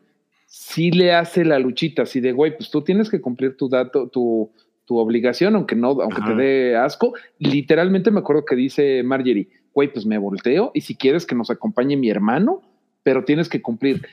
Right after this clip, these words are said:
Speaker 1: Ajá, eso sí, no le echaron nada de ganas
Speaker 2: Ajá.
Speaker 1: a esta relación, pero es que creo que Marjorie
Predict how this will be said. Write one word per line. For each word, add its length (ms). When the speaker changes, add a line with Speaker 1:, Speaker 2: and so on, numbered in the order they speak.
Speaker 1:
Ajá, 400
eso 240
sí, 380
no 160
le 100
echaron 340
nada 240
de 140
ganas 500
Speaker 2:
Ajá. 260
Speaker 1:
a 80
esta 240
relación, 400
pero 240
es 160
que 260
creo 220
que 80
Marjorie 640